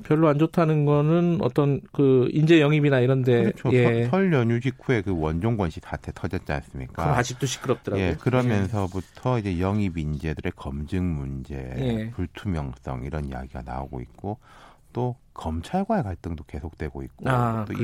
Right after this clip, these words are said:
Speaker 2: 이번 주에는 추미애 장관이 그 전현직 청와대 인사 등에 대한 공소장 열세 장 비공개 결정했고 근데 이 어젯밤에 다 공개됐어요. 언론에 의해 가지고.
Speaker 1: <laughs>
Speaker 2: 예.
Speaker 1: 예, 예.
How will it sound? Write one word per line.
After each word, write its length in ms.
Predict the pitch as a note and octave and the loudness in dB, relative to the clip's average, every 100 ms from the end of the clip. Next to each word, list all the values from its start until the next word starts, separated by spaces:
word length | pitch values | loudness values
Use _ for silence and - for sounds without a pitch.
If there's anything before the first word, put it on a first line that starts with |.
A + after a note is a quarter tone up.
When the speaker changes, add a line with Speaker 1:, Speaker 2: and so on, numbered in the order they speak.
| B2+ | 0
Speaker 2:
이번 160 | D#3 G2+ | -2 -2
주에는 280 | F3+ D3+ C3 | -4 -4 -4
추미애 400 | - D#3+ E3+ E3 | -6 -2 0 0
장관이 480 | B2+ A2+ A2+ A2 G#2+ | -2 -2 -2 -2 -4
그 160 | G2+ | -6
전현직 540 | - G#2 A2+ G#2 G2+ - | -6 -4 -2 -2 -4 -6
청와대 340 | - G2+ G2+ F#2+ | -4 -4 -2 -4
인사 280 | G2 F#2+ | -4 -6
등에 240 | F2+ F2+ F2 | -6 -6 -6
대한 240 | F2+ E2 - - - - | -4 -6 -6 -14 -20 -10
공소장 560 | - F#2+ G#2 G2+ G2+ E2 | -4 -2 -2 -2 -2 0
열세 340 | F#2+ F#2+ F#2+ | 0 0 -2
장 160 | F2+ E2+ | -2 -4
비공개 400 | - F#2 F#2+ F2 | -6 -4 -2 -2
결정했고 600 | F2+ D#2+ - D#2+ D#2+ - D2 | -4 -8 -6 -6 -6 -8 -8
근데 220 | A#2 D3+ | -4 -4
이 200 | F3 F#3 - - - - | -2 -4 -6 -20 -16 -4
어젯밤에 420 | F3+ F3+ F3+ F#3+ | -4 0 0 0
다 140 | C3 | -2
공개됐어요. 640 | B2+ F#3 G3 E3+ - E3+ A3 | -2 0 0 0 -2 -2 -2
언론에 380 | E2+ G2 G2+ F#2+ | -2 0 2 2
의해 140 | E2+ | 2
가지고. 460 | D#2+ D#2 D#2 C3+ C3 | 2 4 2 2 0
Speaker 1:
<laughs> 80 | C3+ | -2
Speaker 2:
예. 120 | E2+ | 0
Speaker 1:
예, 360 | B2 A#2+ A#2 | 2 2 2
예. 60 | A2 | -2